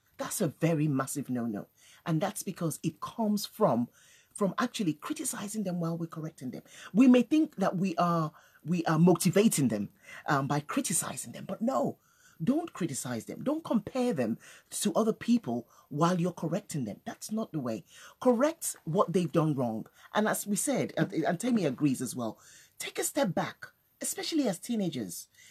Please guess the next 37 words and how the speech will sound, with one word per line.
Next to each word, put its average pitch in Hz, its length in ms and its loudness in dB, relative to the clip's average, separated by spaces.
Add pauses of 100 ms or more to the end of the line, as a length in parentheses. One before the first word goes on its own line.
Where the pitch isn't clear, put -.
(160)
Take 330 300 0
a 196 60 -2
step 202 400 -6
back - 240 -8 (260)
for 160 140 -2
a 131 40 -4
minute. 131 360 -6 (260)
We 220 120 4
don't 277 260 0
have 233 180 -4
to - 120 -10
correct 175 420 -4
it - 240 -8
there 139 240 -2
and 135 120 -6
then. 104 280 -8 (340)
We 202 80 0
don't 262 200 2
have 226 200 0
to 170 320 0 (300)
make 175 260 2
sure, - 300 -4
you 165 120 -16
know, - 120 -4 (220)
so, - 120 -14 (540)
water's 254 360 0
gonna 156 200 4
spill 143 240 0
on 131 80 -2
the - 80 -6
floor, 120 260 -6
guys. 190 460 -8 (380)
That - 140 -4
comes 277 240 0
with 196 140 -4
parenting 220 460 2
territory. 107 500 -4